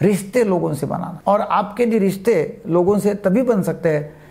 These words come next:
जब आप लोगों के लिए कुछ करें। कभी आपने सुना है मोदी जी का भाषण कि मेरे लिए ये चाहिए, मेरे लिए वो चाहिए? हम जब कभी बोलते हैं ना, तो बोलेंगे, "नहीं, नहीं, मुझे तो ना इस साल गाड़ी खरीदना है, मुझे है ना इस साल इतने रुपए कमाने का, मेरा है ना business यहाँ तक लेके जाने का है।" ऐसा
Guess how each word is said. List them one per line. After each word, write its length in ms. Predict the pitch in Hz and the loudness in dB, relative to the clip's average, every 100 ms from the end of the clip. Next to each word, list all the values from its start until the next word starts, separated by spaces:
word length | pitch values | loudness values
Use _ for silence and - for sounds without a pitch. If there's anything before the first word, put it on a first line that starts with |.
| - | -2
जब 140 | 175 | 0
आप 140 | 208 175 | 0 0
लोगों 360 | 156 175 226 | 0 2 2
के 60 | 214 | 2
लिए 180 | 175 156 | 2 0
कुछ 200 | 143 147 | -4 -10
करें। 220 | - 233 | 0 2
कभी 120 | 269 | 4
आपने 340 | 269 233 254 214 | 2 2 0 2
सुना 240 | 220 226 | 2 2
है 100 | 233 | 2
मोदी 200 | 214 196 | 2 2
जी 120 | 202 | 2
का 100 | 214 | 2
भाषण 340 | 196 180 196 190 | 2 0 0 2
कि 320 | 196 185 185 | 2 0 0
मेरे 200 | 165 208 | 0 2
लिए 240 | 214 208 196 | 2 2 2
ये 60 | |
चाहिए, 400 | 190 175 165 160 | 2 0 0 0
मेरे 240 | 147 170 196 | 0 0 2
लिए 220 | 196 196 | 2 2
वो 200 | 185 180 | 2 0
चाहिए? 560 | 175 160 151 147 143 170 - | 2 0 2 0 -2 -4 0
हम 140 | 220 | 2
जब 180 | 233 220 | 2 2
कभी 160 | 220 | 2
बोलते 300 | 226 208 196 | 2 2 2
हैं 80 | 226 | 0
ना, 120 | 208 | 0
तो 140 | 156 190 | -2 2
बोलेंगे, 520 | 196 202 208 185 165 - - - | 2 2 2 0 -2 -8 -20 -2
"नहीं, 80 | 214 | 0
नहीं, 100 | 208 | 2
मुझे 260 | 180 220 | 2 2
तो 140 | 202 214 | 0 0
ना 120 | 226 | 0
इस 180 | 202 - | -2 -2
साल 140 | 208 | -2
गाड़ी 260 | 185 170 190 | 0 0 0
खरीदना 340 | 147 135 143 | -2 -2 -4
है, 140 | - - - - - - | -8 -14 -20 -20 -20 -2
मुझे 180 | 185 220 | 2 2
है 140 | 240 | 2
ना 80 | 233 | 2
इस 220 | 226 185 | 0 0
साल 160 | 214 220 | 0 0
इतने 300 | - - 214 | -2 -2 0
रुपए 220 | 190 180 | 2 0
कमाने 320 | - 143 - | 0 -2 -4
का, 160 | - - - - - | -6 -12 -20 -20 -2
मेरा 220 | 160 214 240 | 2 2 2
है 180 | 240 | 2
ना 60 | 254 | 2
business 540 | 214 190 202 226 202 202 | 2 2 4 2 -2 -4
यहाँ 300 | 165 165 185 | -2 -2 -2
तक 100 | 180 | -2
लेके 240 | 160 143 | -2 -2
जाने 240 | 139 151 - | -4 -4 -6
का 100 | 143 | -8
है।" 180 | - - | -10 -4
ऐसा 260 | 147 127 | -2 -2